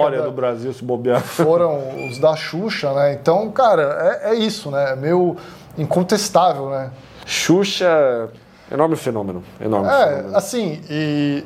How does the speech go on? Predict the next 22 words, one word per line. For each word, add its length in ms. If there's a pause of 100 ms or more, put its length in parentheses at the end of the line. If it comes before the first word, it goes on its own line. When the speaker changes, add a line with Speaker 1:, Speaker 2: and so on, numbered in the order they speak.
Speaker 1:
e 240
além 280
dos 160
infantis, 640
né, 140
depois, 340
no, 120
mais 340
pro 120
final 340
dos 120
anos 200
noventa, 420
apresentou 680
os 100
programas 500
jovens, 600
né, 100
Planeta 600
Speaker 2:
Sim. 60
Speaker 1:
Xuxa 600
ali, 600